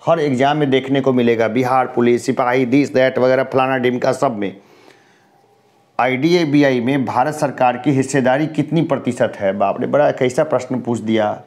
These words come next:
लेटेस्ट में तो कुछ बदला बदला सा माहौल है। उस समय जिस समय था, मुझे याद है, अगर इसको फिक्स माने तो बावन दशमलव सात एक परसेंट रहा है ये। तो ये जो है ना, इसको एक बार Google कर लेना है, Google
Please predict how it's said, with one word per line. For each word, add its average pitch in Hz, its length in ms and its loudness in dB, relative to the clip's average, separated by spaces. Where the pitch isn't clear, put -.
लेटेस्ट 131 360 -2
में 131 120 -2
तो 127 80 -2
कुछ 131 220 -4
बदला 117 340 0
बदला 127 360 0
सा 131 160 -2
माहौल 120 380 0
है। 107 180 -4
उस 131 160 0
समय 156 180 0
जिस 131 220 -2
समय 143 220 0
था, 123 320 0
मुझे 127 260 0
याद 123 340 2
है, 113 360 -2
अगर 123 160 2
इसको 135 200 -4
फिक्स 147 340 -4
माने 139 260 0
तो 143 120 -2
बावन 123 360 0
दशमलव 131 360 0
सात 123 340 -2
एक 127 200 0
परसेंट 117 400 -4
रहा 113 240 0
है 110 200 0
ये। 139 100 2
तो 117 520 2
ये 135 240 2
जो 151 120 0
है 143 140 0
ना, 127 100 -2
इसको 120 240 0
एक 139 120 0
बार 147 140 0
Google 131 360 2
कर 117 100 0
लेना 107 280 0
है, 110 280 -8
Google 113 380 0